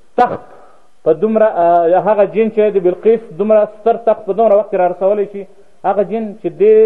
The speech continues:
نجومي سره دی، هغه په یوه، په یوه منټ کې تر امریکا پورې هم رسېدلی شي، د سترګو په رپ کې رسېدلی شي. هغه دا چې ته باړې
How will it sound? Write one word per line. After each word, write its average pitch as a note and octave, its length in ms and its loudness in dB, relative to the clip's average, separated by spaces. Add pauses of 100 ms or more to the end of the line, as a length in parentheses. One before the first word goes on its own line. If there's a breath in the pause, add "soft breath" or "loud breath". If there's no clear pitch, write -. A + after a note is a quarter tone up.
(400)
نجومي D#3 340 -2
سره G3+ 240 -2
دی، G#3 160 -6
هغه E3+ 240 -2 (280)
په F3+ 100 2
یوه، G#3+ 360 0 (300 loud breath)
په E3 100 -2
یوه A3 120 2
منټ A#3 240 -6
کې G#3 140 -6
تر G#3 60 -4
امریکا G3+ 320 -2
پورې A#3 240 0
هم C4 80 -8
رسېدلی G3+ 480 -6
شي، F#3 80 -10
د E3+ 120 -12
سترګو F#3+ 200 -8
په F3+ 140 -6
رپ G3+ 140 -4
کې F3+ 120 -6
رسېدلی D#3+ 400 -8
شي. D#3+ 100 -16 (400 soft breath)
هغه E3 220 0
دا G#3+ 180 2 (100)
چې G3+ 140 -4 (100)
ته F3+ 60 -6
باړې E3+ 340 2